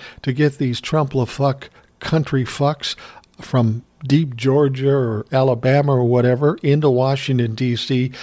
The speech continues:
so they can mount an insurrection. Tell me the Trumps don't have anything to do with it. Fuck, they're giving them the money to do it,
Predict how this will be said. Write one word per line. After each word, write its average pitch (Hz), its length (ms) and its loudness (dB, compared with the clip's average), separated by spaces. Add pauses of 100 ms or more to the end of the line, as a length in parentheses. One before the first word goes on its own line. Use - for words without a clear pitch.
(200)
so 151 320 0
they 143 160 2
can 135 180 -2
mount 120 440 -2
an 120 160 -2
insurrection. 113 840 -4
Tell 226 240 0
me 170 140 2
the 123 120 -2
Trumps 117 400 -6
don't 107 220 -4
have 107 240 -4
anything 110 460 -4
to 101 100 -8
do 127 220 0
with 110 180 -6
it. - 140 -16 (280)
Fuck, - 380 -4
they're 127 100 -2
giving 135 440 0
them 117 160 -2
the 110 100 -4
money 131 440 2
to - 140 -10
do 101 320 -4
it, - 200 -20